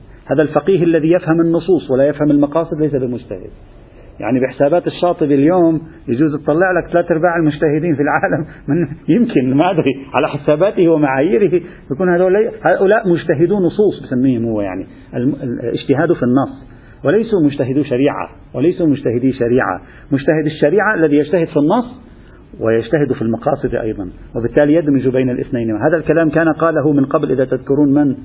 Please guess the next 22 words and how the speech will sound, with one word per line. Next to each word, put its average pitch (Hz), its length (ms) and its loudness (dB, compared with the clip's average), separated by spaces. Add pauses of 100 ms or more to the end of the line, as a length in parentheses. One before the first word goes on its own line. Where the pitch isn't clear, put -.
(400)
العز 127 200 0
بن 131 160 -4
عبد 117 200 -4
السلام 131 440 -4
قال 143 260 0
إشارات 135 520 0
إلى 127 200 -4
هذه 120 220 0
الفكرة، 117 440 -2 (360)
إذا 113 120 -2
الإخوة 120 420 -2
يذكرون 117 420 -4
تكلمنا 117 520 -4
عن 104 160 -4
هذا 107 260 -4 (500)
سابقًا. 117 180 -2
لكن 135 220 2
هنا 175 200 2
هو 160 160 2
لا، 156 260 2 (240)
بصراحة 143 500 0
وضوح 131 400 2